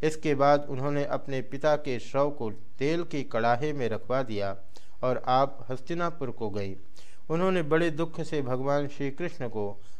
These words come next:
अपने पिता की हत्या का वृत्तांत सुनाया।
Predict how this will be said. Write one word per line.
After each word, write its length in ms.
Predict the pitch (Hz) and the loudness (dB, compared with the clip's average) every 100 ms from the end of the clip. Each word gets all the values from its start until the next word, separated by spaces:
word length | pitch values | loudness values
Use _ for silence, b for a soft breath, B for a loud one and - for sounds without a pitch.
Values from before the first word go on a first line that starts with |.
| b | b
अपने 300 | 135 147 139 | -2 0 -2
पिता 320 | 120 139 160 | 0 0 2
की 220 | 160 147 | 2 0
हत्या 380 | 101 113 - 147 | 0 0 0 0
का 180 | 147 120 | 2 0
वृत्तांत 600 | 101 104 - 127 143 131 | 0 -2 0 0 0 -2
सुनाया। 520 | 107 104 98 98 92 | -2 -2 -2 -2 -4